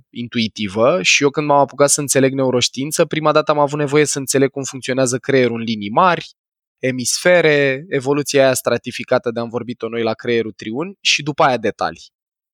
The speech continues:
Senzorialii, a doua categorie pe care o putem avea în, în testul, în Myers-Briggs, e sensing în loc de intuitiv, senzorial. Și oamenii s-,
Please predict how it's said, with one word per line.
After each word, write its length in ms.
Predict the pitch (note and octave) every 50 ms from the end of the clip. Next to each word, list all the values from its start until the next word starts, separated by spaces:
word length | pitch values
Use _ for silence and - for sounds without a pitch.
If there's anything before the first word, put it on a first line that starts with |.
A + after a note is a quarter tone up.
| _ _ _ _ _ _ _ -
Senzorialii, 880 | - - D#3+ C#3+ C#3 A#2+ C3 C3+ B2+ B2 C3 C3 A#2 G#2+ G2+ A2 B2+ -
a 100 | - B2
doua 280 | B2 B2 D3+ D3+ C#3+ C3+
categorie 600 | - - A#2+ - A#2 A2 A#2 A#2 A2+ A#2+ B2 A#2+
pe 120 | - A#2
care 200 | A2 - A2+ A2
o 40 | A2
putem 320 | - - A#2 - A#2+ A2+
avea 240 | A2 A2 G2+ A#2 A2+
în, 160 | A2+ A2 A2+ A2 G#2+ G#2+ G2+ G2+ G2 F#2+ F#2 F#2 F#2 F#2 G#2 A#2+ _ _ _ _ _ _ _ _ _ _ _ _ _ _ _ _
în 140 | - A2+ B2
testul, 340 | - - C#3+ C#3 - - A#2
în 140 | G#2+ A2 A#2
Myers-Briggs, 640 | B2 C#3 A#2+ G2 F#2 G2+ G2+ A#2+ E3+ - - - - _ _ _ _ _ _ _ _ _
e 460 | - C3 C3+ D3 D#3+ F3+ F#3 F#3+ G3 -
sensing 680 | - - - - F3 D3+ B2+ A#2+ G#2+ G2 F#2 F#2 F2+ G#2+
în 100 | A2+ A#2
loc 180 | B2 A#2+ A2+
de 100 | G#2+ A#2
intuitiv, 540 | A2 G#2+ G#2+ - - G2+ G2 F#2+ - - F2+
senzorial. 580 | - - B2 A#2 A#2 A2 A#2+ A2+ A2+ G#2 F2 F2+
Și 180 | - - -
oamenii 280 | A#2+ B2 C#3+ E3 F3 F3+
s-, 120 | - -